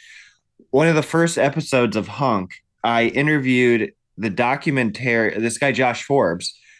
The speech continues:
who is, was, and I don't know where it is, but he's, he was making a documentary about Gallagher. So he was traveling with Gallagher and he was, like,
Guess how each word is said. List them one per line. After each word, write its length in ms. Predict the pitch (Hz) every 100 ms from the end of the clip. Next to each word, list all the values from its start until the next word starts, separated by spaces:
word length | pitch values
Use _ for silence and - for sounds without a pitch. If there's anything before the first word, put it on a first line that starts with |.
| _ _
who 360 | - 151 143 139 127
is, 440 | 127 123 110 104 - _ _ -
was, 640 | 104 139 160 156 135 107 - _ _
and 200 | 113 104
I 100 | 107
don't 140 | 139
know 80 | 123
where 260 | 104 110 113
it 80 | 95
is, 260 | 117 92
but 140 | - 95
he's, 240 | 95 85
he 220 | 87 143
was 580 | 139 117 123 143 123 90
making 500 | 101 110 147 127 104
a 60 | 90
documentary 640 | 110 127 - 113 123 104
about 300 | 98 98 85
Gallagher. 480 | 101 117 120 80 -
So 100 | -
he 120 | 131
was 140 | 131 -
traveling 840 | - - 120 123 170 143 113 87
with 180 | 92 82
Gallagher 600 | 90 78 71 64 53 - - - - - _
and 160 | 117
he 180 | 120 139
was, 720 | 131 131 123 123 117 101 - _ _ _
like, 340 | 120 113 104